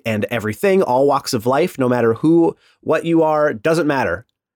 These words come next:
This is the place for you. So come join us, L I N K T R dot E E slash New Crits on the Block. Hit the join Discord button and be a part of our wonderful budding community that we are just so proud to stand behind one hundred percent.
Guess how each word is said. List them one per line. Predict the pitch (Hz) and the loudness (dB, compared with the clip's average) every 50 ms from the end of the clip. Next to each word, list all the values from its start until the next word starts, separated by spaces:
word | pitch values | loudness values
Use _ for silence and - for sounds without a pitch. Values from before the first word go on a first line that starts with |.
| _ _ _ _ - | _ _ _ _ -4
This | 107 139 147 147 - - | -2 -2 0 0 -2 -4
is | - 143 143 120 | -2 -2 -2 0
the | 120 135 | -2 -6
place | - - - 139 131 131 - - | -6 -2 -2 0 0 0 -2 -6
for | - - 127 123 120 | -8 -2 -2 0 2
you. | 113 113 98 - - - _ _ _ _ _ _ _ - | 2 0 0 -2 -4 -12 _ _ _ _ _ _ _ -6
So | - 180 | -4 0
come | 214 240 233 | 2 2 2
join | 190 254 269 254 160 | 2 2 2 2 0
us, | - - - | 0 -4 -4
L | - 196 202 226 | -4 -2 0 0
I | 220 | 2
N | 185 202 208 | 2 2 0
K | 202 - 214 180 160 | 0 0 0 -2 -2
T | - - - - 180 | -2 -2 -2 -2 0
R | 175 160 | 0 -2
dot | 139 147 123 - - - | -2 -2 -4 -4 -6 -6
E | 180 180 - | -6 -6 -4
E | 165 175 196 | -2 -2 -2
slash | 190 - - 120 107 107 - - | -2 -2 -2 -2 -2 -2 -2 0
New | 127 143 | 0 0
Crits | 135 - 165 147 - | 0 0 -4 -4 -2
on | 131 113 104 | -2 -2 -2
the | |
Block. | 85 107 104 123 165 196 _ - _ _ _ _ _ _ _ | -2 -2 -2 -2 -2 -4 _ -16 _ _ _ _ _ _ _
Hit | - 156 151 | -6 -4 -4
the | 135 | -4
join | 110 - 139 135 135 | -4 0 0 2 2
Discord | 110 135 139 - - - 160 156 139 | 2 0 -2 -2 -2 -2 -2 -2 0
button | 170 170 175 185 196 196 _ _ _ _ _ - | -2 -2 0 -2 -2 -4 _ _ _ _ _ -6
and | 139 147 | -4 -2
be | 196 214 | -2 -2
a | 214 | -2
part | - - 185 202 190 - | -2 -2 -2 -2 -2 -2
of | 151 131 151 | -2 -2 0
our | 147 143 143 143 143 139 139 139 _ _ _ | 0 0 0 2 2 2 0 -2 _ _ _
wonderful | - 110 131 156 165 160 - 175 160 | -6 -4 0 0 0 0 0 -2 -2
budding | 120 147 139 143 143 135 | -2 -2 0 0 0 0
community | - - 131 123 120 123 123 120 107 | 0 0 0 2 2 2 2 2 0
that | 120 117 - 110 | 0 -2 -2 -2
we | 117 127 127 127 | -2 0 0 0
are | - 117 117 113 113 113 | 0 0 -2 0 0 0
just | 110 101 123 135 123 - - - - | -2 0 -2 -2 0 0 -2 -2 0
so | 143 139 151 160 | 0 2 2 0
proud | 151 - - - 139 131 131 131 117 110 | 0 -4 -8 -4 -2 0 0 0 0 -2
to | 107 | -4
stand | - - 127 120 120 107 | -4 -4 -2 -2 -2 -2
behind | 110 - - 110 107 101 101 | -2 -4 -4 -4 -2 -2 -2
one | 104 104 | -2 -2
hundred | 117 110 98 95 - | -2 -4 -4 -4 -8
percent. | 98 - - 82 - | -8 -8 -8 -8 -10